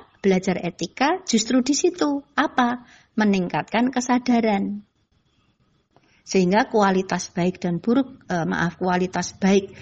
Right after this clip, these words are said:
perbuatan kita itu bisa menjadi semakin meningkat. Kesimpulannya, etika adalah,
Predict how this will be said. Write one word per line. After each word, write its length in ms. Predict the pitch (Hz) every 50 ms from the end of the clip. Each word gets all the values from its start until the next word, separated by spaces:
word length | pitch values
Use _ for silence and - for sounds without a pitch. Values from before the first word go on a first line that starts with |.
| - - - - -
perbuatan 560 | 185 180 - - 180 170 - - 170 175 180
kita 240 | - 165 - 165 175
itu 160 | - - 233
bisa 320 | - 208 - - 196 -
menjadi 320 | 180 180 175 165 160 - 196
semakin 560 | - - 185 175 170 160 160 - 165 165 165
meningkat. 480 | 160 156 156 156 151 - - 143 - - - - _ - _ _ - _ _ _ _ _ _ - - - - _ _ - - - - _ _ _ _ _ _ -
Kesimpulannya, 1200 | - 262 - 320 302 311 294 302 294 269 247 220 208 180 180 202 240 302 359 440 - - - -
etika 480 | 226 233 226 - 226 - - 285 311 -
adalah, 800 | 233 226 196 196 185 175 170 175 202 254 320 381 - - -